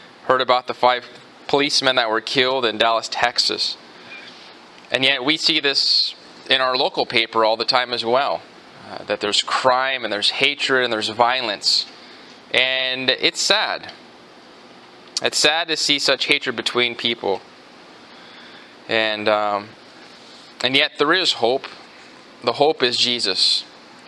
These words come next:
And when you come to Jesus Christ, he takes that heart of hatred and he gives you that heart of love for everyone. Even those you may not really like, <laughs> you still love them. And, uh, and,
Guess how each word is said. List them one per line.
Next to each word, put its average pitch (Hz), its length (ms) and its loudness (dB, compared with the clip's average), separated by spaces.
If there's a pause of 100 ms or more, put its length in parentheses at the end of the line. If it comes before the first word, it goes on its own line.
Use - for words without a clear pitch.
And 104 180 -8
when 113 120 -4
you 120 80 -2
come 165 240 0
to 165 80 0
Jesus 143 360 0
Christ, 120 440 0
he 143 100 0
takes - 320 -2
that 113 160 2
heart 139 240 2
of 110 120 -4
hatred 113 560 0 (600)
and 135 100 2
he 143 40 2
gives 139 200 -2
you 135 100 0
that 120 120 2
heart 139 300 2
of 113 140 -4
love 110 580 0 (720)
for 127 200 0
everyone. 104 520 0 (840)
Even 170 240 2
those 156 280 2
you 139 40 -2
may 143 140 2
not 139 160 2
really 127 180 0
like, 117 320 0 (540)
<laughs> - 540 -18
you 117 100 -4
still 127 260 2
love 117 180 2
them. 87 180 -8 (840)
And, 104 300 -2
uh, 98 300 2 (320)
and, 107 200 -2